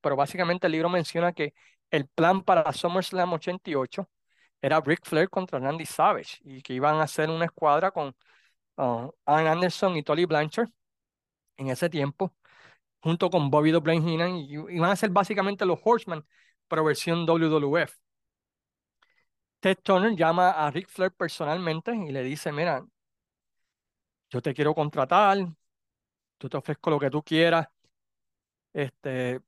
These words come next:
¿qué es lo que tú quieres?". Y Ric Flair básicamente lo que dijo, "Pues mira, yo lo que quiero es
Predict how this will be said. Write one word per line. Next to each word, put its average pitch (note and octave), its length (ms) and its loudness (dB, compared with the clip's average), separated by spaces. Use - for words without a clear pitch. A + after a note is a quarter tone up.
¿qué - 100 0
es D3 40 4
lo F3 80 4
que D#3+ 80 2
tú E3 140 -4
quieres?". F#3 360 4
Y C#3+ 100 -6
Ric - 280 -10
Flair D#3+ 200 0
básicamente D#3+ 560 0
lo D#3 100 2
que C#3+ 60 -2
dijo, C#3+ 180 -4
"Pues C#3 120 -8
mira, E3+ 140 -2
yo D3+ 140 0
lo D3+ 80 -2
que D#3+ 100 -4
quiero D#3+ 220 0
es D#3+ 60 -2